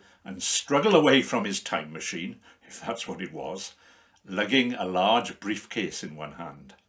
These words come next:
The briefcase would be packed with weighty reference books and scores of exercise books he'd taken home for marking. My great friend Phil George, who was also taught by him,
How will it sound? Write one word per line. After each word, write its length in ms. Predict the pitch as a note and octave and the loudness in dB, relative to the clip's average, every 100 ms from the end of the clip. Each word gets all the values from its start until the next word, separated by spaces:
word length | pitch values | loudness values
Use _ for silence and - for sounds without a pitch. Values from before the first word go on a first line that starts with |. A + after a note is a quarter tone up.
| - | -10
The 60 | |
briefcase 680 | F#2 - G3 - - - - | -6 0 0 -2 -6 -6 -6
would 120 | G2 | -6
be 100 | G#2 | -8
packed 340 | - - - | -6 -8 -6
with 160 | - - | -12 -8
weighty 360 | F#2 E2+ - G2+ | -6 -6 -6 -4
reference 520 | F#2+ G2 - G#2+ F#2 | -4 -4 -6 -6 -6
books 380 | - - - - | -10 -12 -10 -10
and 160 | F#2+ | -6
scores 560 | - - D#3 F3+ G#3 - | -4 0 2 4 4 2
of 80 | A2+ | 0
exercise 600 | A#2 - G#3+ - G#2+ F#2+ | -2 -4 -4 -2 -4 -4
books 320 | G2 - - | -8 -10 -10
he'd 180 | G2+ - | -10 -8
taken 280 | A2 - A2+ | -10 -8 -8
home 200 | G2 E2+ | -8 -8
for 180 | - | -10
marking. 580 | A2+ G#2 G#2 - - D2+ _ _ _ _ _ _ _ | -4 -2 -2 -2 -6 -6 _ _ _ _ _ _ _
My 120 | C3 | -2
great 240 | D#3+ G3 - | 4 4 6
friend 280 | C#3 A2 G#2 | 4 4 0
Phil 260 | C#3 A#2+ | 0 2
George, 500 | G2+ C3 A2+ E2 - | 4 6 6 4 -2
who 100 | - | -6
was 160 | G#2+ A2+ | -4 2
also 300 | A2 - C4 | 4 4 2
taught 320 | - - - | 2 0 -2
by 160 | F2 D#2+ | -8 -6
him, 240 | D#2+ E2 | -6 -8